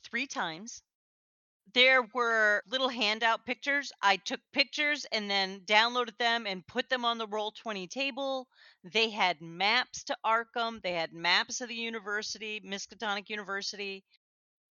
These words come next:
The, everything the module had handout-wise was given to them. The one thing they wanted when I, at the end, when I asked for feedback, like, "What'd you like? What'd you hate?"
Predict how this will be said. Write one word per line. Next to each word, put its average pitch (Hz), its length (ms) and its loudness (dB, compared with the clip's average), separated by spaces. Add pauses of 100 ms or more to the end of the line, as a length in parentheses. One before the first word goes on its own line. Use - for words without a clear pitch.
(140)
The, 262 180 4
everything 294 540 6
the 277 60 -2
module 247 520 2
had 214 360 2
handout-wise 247 920 0
was 202 200 -8
given 208 320 -4
to 202 140 -10
them. 160 320 -8 (680)
The 240 80 2
one 285 440 2
thing 277 380 -2
they 240 220 2
wanted 202 760 -4
when 165 120 -6
I, 175 220 2
at - 200 -4
the 175 140 -4
end, 180 160 -2
when 165 160 -8
I 170 120 0
asked 175 300 -2
for 165 120 -10
feedback, 170 560 -4
like, 156 160 -12
"What'd 151 200 -10
you 170 60 -10
like? 208 260 0
What'd 165 160 -10
you 180 60 -14
hate?" 214 240 0